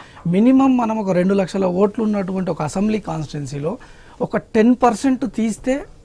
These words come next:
యాక్యురేట్ డేటా ఉంటదనేది నా అభిప్రాయం. కానీ అది కాకుండా దానికంటే తక్కువ తీయ-,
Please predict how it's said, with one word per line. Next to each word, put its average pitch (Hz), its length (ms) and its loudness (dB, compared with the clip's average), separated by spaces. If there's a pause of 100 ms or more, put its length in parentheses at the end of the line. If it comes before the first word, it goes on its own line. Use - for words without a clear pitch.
(140)
యాక్యురేట్ 254 500 4
డేటా 196 400 4
ఉంటదనేది 185 840 -2 (260)
నా 180 100 4
అభిప్రాయం. 147 520 2 (320)
కానీ 240 140 2
అది 196 180 0
కాకుండా 240 440 0
దానికంటే 202 600 -4
తక్కువ 240 340 0
తీయ-, 214 480 0